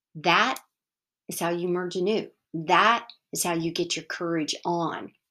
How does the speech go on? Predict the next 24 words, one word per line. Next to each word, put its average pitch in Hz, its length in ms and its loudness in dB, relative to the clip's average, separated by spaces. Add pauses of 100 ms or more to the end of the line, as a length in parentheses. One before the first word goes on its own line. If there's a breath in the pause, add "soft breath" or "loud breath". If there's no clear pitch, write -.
(760)
in - 60 -4
the 185 60 -2
process 170 580 -2
of - 120 -12
those 165 240 0
ten 165 240 0
things 156 300 -2
that 151 200 0
can 165 220 -4 (300)
benefit 247 480 4
and 165 120 0
why 196 200 6
you 240 180 4
do 165 160 4
what 151 240 0
you 156 160 -4
do 131 380 -6 (960)
around 170 340 2
creating 180 800 4
and 151 200 -8
following 170 640 4 (440)
a - 40 -18
culture - 300 -10
playbook, - 380 -12